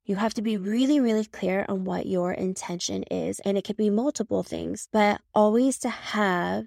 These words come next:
the right positive and empowering intention, because that is always gonna be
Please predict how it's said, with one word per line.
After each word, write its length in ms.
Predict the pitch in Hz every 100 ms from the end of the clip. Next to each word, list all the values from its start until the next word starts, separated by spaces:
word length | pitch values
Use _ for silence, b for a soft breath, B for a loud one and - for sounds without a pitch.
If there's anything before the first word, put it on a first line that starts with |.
| -
the 140 | 190
right 260 | 190 185 - -
positive 920 | - 196 202 226 233 247 262 277 262
and 120 | 202 196
empowering 600 | 190 - 196 196 196 196
intention, 760 | 185 - 180 185 - 247 269 - _ _ _
because 320 | 202 - 202 196
that 220 | 190 202
is 140 | 202 -
always 460 | 202 196 214 247 -
gonna 200 | 214 196
be 560 | - 185 185 185 185